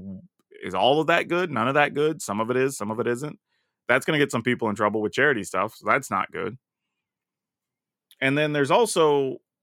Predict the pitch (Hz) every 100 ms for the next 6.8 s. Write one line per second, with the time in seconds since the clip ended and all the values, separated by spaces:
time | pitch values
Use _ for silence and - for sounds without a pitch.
0 | _ _ _ _ _ _ _ _ - 180
1 | 185 156 160 156 139 - _ _ _ _
2 | _ _ _ - 147 151 135 139 147 139
3 | 135 135 127 120 139 135 127 120 113 117
4 | 110 113 101 101 92 92 87 _ _ _
5 | _ _ _ _ _ _ _ _ - 127
6 | 120 107 95 87 80 90 - -